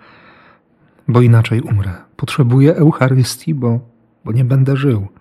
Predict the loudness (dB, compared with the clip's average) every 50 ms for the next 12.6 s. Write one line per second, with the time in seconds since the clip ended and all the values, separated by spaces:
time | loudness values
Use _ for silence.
0 | _ _ _ _ _ _ _ _ _ _ _ _ _ _ _ _ _ _ _ _
1 | -4 -4 0 2 2 2 2 2 2 4 4 4 4 4 4 4 4 6 6 6
2 | 4 4 2 0 0 0 -2 -4 -4 -4 -4 -2 0 0 0 0 -2 -4 -6 -6
3 | -6 -4 -4 -4 -4 -6 -8 -8 -6 -6 -4 -4 -4 -6 -6 -8 -8 -10 -10 -10
4 | -12 -14 -14 _ _ _ _ _ _ _ _ _ _ _ _ _ _ _ _ _
5 | _ _ _ _ _ _ -10 -8 -4 -4 -4 -4 -2 -2 0 2 2 2 2 0
6 | -2 -6 -10 _ -12 -10 -10 -10 -6 -2 0 2 2 2 2 2 0 -2 -6 -14
7 | _ _ _ _ _ _ _ _ _ _ _ _ -8 -4 0 2 4 4 4 4
8 | 4 4 4 4 2 0 -4 -4 -4 -4 -4 -4 -4 -2 -2 -2 -2 -2 -4 -4
9 | -6 -8 -10 -8 -6 -6 -4 -6 -6 -8 -10 -10 -12 -12 _ _ _ _ _ _
10 | _ _ _ _ _ _ _ -10 -6 -2 0 2 2 2 2 0 -4 -10 -20 _
11 | _ _ _ _ _ _ _ _ _ -14 -12 -12 -8 -8 -6 -6 -4 -4 -4 -4
12 | -4 -6 -8 -10 -10 -8 -8 -6 -6 -6 -8